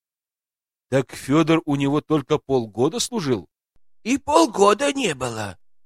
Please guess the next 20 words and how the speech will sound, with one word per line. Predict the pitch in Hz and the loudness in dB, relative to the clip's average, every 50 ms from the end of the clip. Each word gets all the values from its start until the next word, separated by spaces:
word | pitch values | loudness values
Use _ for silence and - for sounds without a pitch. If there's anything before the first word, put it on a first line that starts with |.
| - - | -20 -6
Он | - 185 226 247 269 - | 0 2 2 2 2 4
после | 220 233 247 226 - - 247 247 240 - | 4 6 6 6 2 0 -2 -2 0 0
Ильина | 240 233 233 233 226 233 226 220 233 247 | -2 -2 0 2 2 2 4 4 4 4
дня | 240 185 185 190 175 147 147 156 | 2 2 2 2 2 4 4 2
нанялся». | 180 185 190 202 214 220 220 - - - 160 123 101 85 - - _ _ _ _ _ _ _ _ _ _ _ | 2 2 2 2 2 2 4 4 4 2 2 -2 -4 -6 -10 -16 _ _ _ _ _ _ _ _ _ _ _
«А | - 156 170 | 2 2 4
до | 156 185 | 4 4
него | 185 196 202 220 208 175 151 | 2 2 2 4 4 4 4
были | 135 165 269 269 262 - - | 2 0 -2 -4 -6 -4 -4
у | 180 | -2
Симонова | - - 165 147 135 123 123 120 120 | 0 0 2 2 2 0 2 2 2
работники?» | 123 127 117 117 110 - - 87 - 98 90 85 - _ _ _ _ _ _ _ _ _ _ _ _ _ _ _ _ _ _ | 2 2 0 0 -2 -4 -8 -16 -16 -14 -14 -16 -16 _ _ _ _ _ _ _ _ _ _ _ _ _ _ _ _ _ _
«Было. | 190 196 202 262 240 180 127 113 98 - - - _ _ _ _ _ _ _ _ _ _ | -10 -2 2 2 2 2 2 -2 -6 -12 -14 -18 _ _ _ _ _ _ _ _ _ _
Митька | 143 160 190 247 285 247 - - - - 156 | -6 -4 0 0 0 0 -2 -6 -6 -4 -4
Николаев». | 156 147 135 - - 180 185 165 139 120 110 107 98 92 - - _ _ _ _ _ _ _ _ _ _ _ _ _ _ _ _ _ _ _ _ _ _ _ _ | -4 -4 -8 -6 -4 -2 -2 0 -2 -2 -4 -6 -8 -10 -12 -16 _ _ _ _ _ _ _ _ _ _ _ _ _ _ _ _ _ _ _ _ _ _ _ _
«А | 113 127 131 135 131 | 2 4 4 4 4
где | 127 117 123 120 113 151 175 | 2 -4 -8 -4 2 2 2
этот | 190 170 160 - 175 160 - | 2 2 0 0 -2 -2 -2
Митька | 151 180 175 - - - 156 | -2 -2 -2 -2 -2 -4 -4
теперь?» | - 165 160 - 131 113 - | -2 -4 -4 -2 -2 -2 -2